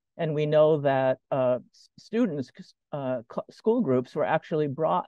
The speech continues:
to see this painting. And, um, you know, it was actually, it was called A Geography Lesson in Paint. So there are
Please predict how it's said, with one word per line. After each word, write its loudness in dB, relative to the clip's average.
to -10
see -2
this -2
painting. -4
And, 0
um, -4
you -6
know, 2
it 0
was 0
actually, -2
it -2
was -6
called 2
A 4
Geography 0
Lesson 0
in -4
Paint. -8
So 2
there 2
are -2